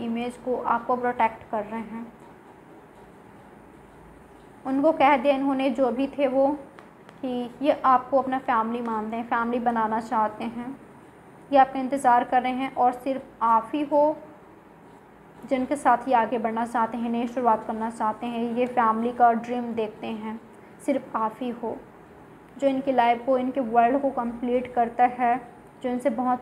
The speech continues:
प्यार करता है, respect करता है इनका, और ये आपका करते हैं। आपके बिना ये तन्हा है, आप नहीं तो कोई और नहीं,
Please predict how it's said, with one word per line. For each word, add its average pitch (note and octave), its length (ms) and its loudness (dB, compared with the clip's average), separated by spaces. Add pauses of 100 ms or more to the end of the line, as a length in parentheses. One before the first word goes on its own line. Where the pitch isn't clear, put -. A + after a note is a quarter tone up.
प्यार A#3+ 320 4
करता A#3+ 360 2
है, B3 180 2
respect A#3+ 520 -4
करता A3 280 0
है G3+ 80 -2
इनका, A#3 420 0 (480)
और A#3+ 120 4
ये C4 120 0
आपका A3+ 300 0
करते G#3+ 400 -6
हैं। A#3 360 -10 (800)
आपके B3+ 280 4
बिना C4+ 240 0
ये C4+ 160 2
तन्हा A3+ 380 -4
है, A3+ 200 -6
आप B3 320 4
नहीं B3 240 -4
तो B3+ 120 -6
कोई A#3 260 -4
और A3 180 0
नहीं, A3+ 320 -6